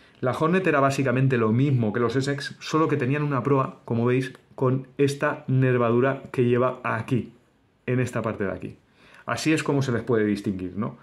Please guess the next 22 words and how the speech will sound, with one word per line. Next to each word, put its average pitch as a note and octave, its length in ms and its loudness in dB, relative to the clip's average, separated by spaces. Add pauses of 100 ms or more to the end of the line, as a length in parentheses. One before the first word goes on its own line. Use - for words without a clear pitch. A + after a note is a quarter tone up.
(520)
En B2+ 400 2
la A#2+ 80 0
subclase C#3 480 -2
Hornet D3 340 -2
tendríamos B2 480 0
al G#2 120 0
Hornet C#3 480 -2
C - 180 -6
V A2 180 2
A A2 80 0
doce C#3 480 -2
y B2 120 0
al, A2+ 280 -2 (240)
eh, G#2 360 0
portaaviones A2+ 640 -2
Kearsarge B2 800 -2 (480)
C B2+ 200 -2
V A#2 200 2
A G#2+ 100 -2
treinta G#2 480 -2
y F#2+ 60 -2
tres. - 460 -10